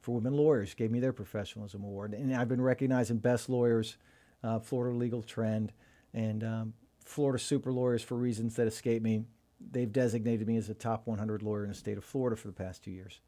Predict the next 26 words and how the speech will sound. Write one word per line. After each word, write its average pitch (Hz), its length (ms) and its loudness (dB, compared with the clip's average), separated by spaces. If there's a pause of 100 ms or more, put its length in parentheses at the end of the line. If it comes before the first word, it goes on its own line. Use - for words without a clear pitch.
and 113 120 -6
top 117 260 -2
fifteen 117 280 -2
Tampa 110 320 -4
Bay. 107 240 0 (560)
And, 139 180 -6
and, 143 260 0
and 139 120 0
again, 127 360 2
that's - 200 -2
not 156 180 2
the 139 160 4
end-all, 131 260 6
be-all, 131 440 6
but 113 100 2
I 113 80 2
think 123 240 0
the 117 80 -4
citizens 117 480 -2
of - 80 -8
Hillsborough 110 320 -2
County 107 260 -2
want 104 320 -2
a, 98 60 -4 (120)
a, 110 60 -6 (200)
a 101 80 -6